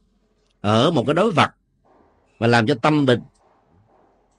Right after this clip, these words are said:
nó dừng trụ trên đối vật đó,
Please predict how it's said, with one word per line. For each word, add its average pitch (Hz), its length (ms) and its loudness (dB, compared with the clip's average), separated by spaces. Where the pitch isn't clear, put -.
nó 147 500 -2
dừng 143 420 -2
trụ 120 260 0
trên 143 140 -2
đối 160 120 0
vật 120 180 -2
đó, 156 300 0